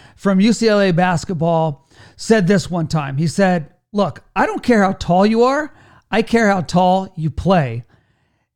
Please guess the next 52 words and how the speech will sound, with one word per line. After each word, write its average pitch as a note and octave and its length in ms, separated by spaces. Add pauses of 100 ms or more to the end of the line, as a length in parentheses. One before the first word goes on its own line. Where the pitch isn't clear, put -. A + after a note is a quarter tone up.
And G#3 80
let C#4 80
me D4 80
tell A3 240
you, C#3+ 160
this D#3+ 400
is B3+ 220
such - 560
a G3 80
great E3+ 380
lesson F#3+ 420
for E3 160
me F3+ 160
as F3+ 140
a E3+ 80
swim G3 260
coach, G#3+ 240
because E3+ 340
I G#3 140
tell B3+ 220
my B3 140
swimmers, A#3+ 520 (180)
and G3+ 120
you C4+ 80
can F4+ 100
tell A#3+ 160
your A3 160
daughter G#3+ 260
this, B2 280
you G3 80
can F3+ 280
always G#3 280
just F#3+ 160
say, - 100
if D3+ 100
you F3+ 80
wanna A#3+ 200
sound A3 240
smart, G3 320
just E3+ 160
say, E3 300 (320)
"Coach A3+ 300
Mo, F#3 600 (340)
<laughs> F#3 340
Coach B3 320
Mo A3 400
said F#3+ 320
you F#3+ 120
need G3+ 160
to F3 60
swim F#3 600 (220)
taller." E3 560